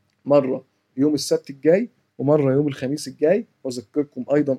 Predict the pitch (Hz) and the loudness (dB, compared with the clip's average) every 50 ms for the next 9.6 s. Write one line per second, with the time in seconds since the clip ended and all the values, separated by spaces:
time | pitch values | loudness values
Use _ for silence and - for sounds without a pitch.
0 | - 156 175 180 196 185 - - 123 135 135 139 131 - - 131 151 - 139 127 | 0 -2 0 0 -2 -4 -6 -10 -12 -12 -8 -8 -10 -6 -6 -6 -6 -4 -6 -6
1 | 123 127 - - 175 170 165 180 220 226 _ _ _ _ _ - - 139 131 151 | -8 -8 -12 -8 -8 -8 -4 -4 -4 -4 _ _ _ _ _ -16 -14 -10 -6 -4
2 | 151 160 151 143 135 127 - 120 127 131 139 143 143 - 131 131 139 139 143 131 | -2 -2 0 0 -2 -4 -4 -6 -2 0 -2 -2 -2 -4 -6 -6 -6 -4 -6 -8
3 | - 131 123 - 143 139 135 131 135 143 147 143 147 139 135 _ _ _ _ _ | -8 -8 -8 -4 -2 0 0 0 0 -2 0 0 0 0 -2 _ _ _ _ _
4 | - 131 127 - 151 147 143 135 139 139 135 - _ _ _ _ - 127 127 123 | -14 -10 -4 0 0 0 0 -4 -12 -20 -20 -20 _ _ _ _ -6 -4 -4 -2
5 | 135 135 127 131 120 123 123 127 127 135 143 147 143 147 143 143 _ _ _ _ | -2 -2 -2 -2 -4 -4 -4 -6 -2 0 0 2 2 2 0 -2 _ _ _ _
6 | _ _ - 131 135 135 135 131 131 - 147 143 139 139 - 131 131 127 131 131 | _ _ -8 -4 -2 -2 -2 -2 -4 -4 -6 -6 -4 -2 -2 -2 -2 -2 -6 -8
7 | - 151 170 190 202 185 - _ _ _ _ _ _ - 143 160 202 226 240 233 | -2 0 0 2 0 0 -4 _ _ _ _ _ _ 0 4 6 6 6 6 4
8 | 226 _ _ _ _ _ - 139 151 175 180 151 147 139 143 151 151 147 - - | 2 _ _ _ _ _ 0 4 4 4 4 4 4 4 4 2 2 0 0 -2
9 | 139 135 127 127 123 127 135 143 143 143 143 151 | 0 0 0 0 0 0 0 2 2 0 -4 -6